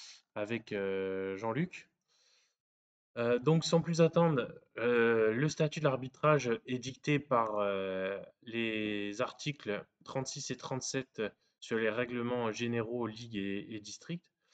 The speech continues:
Donc vous avez devant vous, euh, les modèles entre les très jeunes arbitres, les jeunes arbitres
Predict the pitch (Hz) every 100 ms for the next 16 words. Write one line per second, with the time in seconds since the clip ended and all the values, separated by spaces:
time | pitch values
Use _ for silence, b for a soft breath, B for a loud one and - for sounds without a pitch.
0 | b b _ 113 123 117 - _ 127 139
1 | 147 143 131 135 131 127 147 143 110 101
2 | 98 98 101 - - 110 113 123 131 139
3 | 127 101 98 - 113 104 - 120 110 107
4 | - 131 123 135 123 120 120 123 - -
5 | 104 107 110 120 120 113 117 120 _